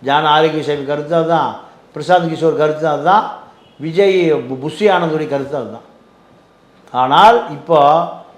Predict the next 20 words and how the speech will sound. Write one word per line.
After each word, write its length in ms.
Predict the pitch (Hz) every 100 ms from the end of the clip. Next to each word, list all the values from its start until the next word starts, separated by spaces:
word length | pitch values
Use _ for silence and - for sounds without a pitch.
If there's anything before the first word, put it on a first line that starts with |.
| -
கள 340 | - 185 220
நிலவரம் 600 | 196 165 185 180 170 160
என்ன, 140 | 147 151
எப்படி 220 | 143 165
இருக்குன்னு 360 | 147 127 127
கேட்டிங்கன்னா, 480 | 120 127 175 226 180 117 - _ _ _ _ _ _ _ _ _ _ _ _ - - - _ _
கூட்டணி 560 | - 226 180 214 196 175
தலைமை 680 | 156 165 175 175 175 170 175
என்று 260 | 151 143 143
பார்த்து 360 | 131 151 147
கொண்டால் 540 | 127 135 151 202 202 - - -
எடப்பாடி 400 | 147 170 160 139
தான், 120 | 147
அண்ணா 260 | 131 156 160
திமுக 260 | 139 123
தான் 280 | 117 131 156
கூட்டணி 320 | 127 123 120
தலைமை 280 | 110 123 123
தாங்க 220 | 113 107
முடியும். 240 | 104 101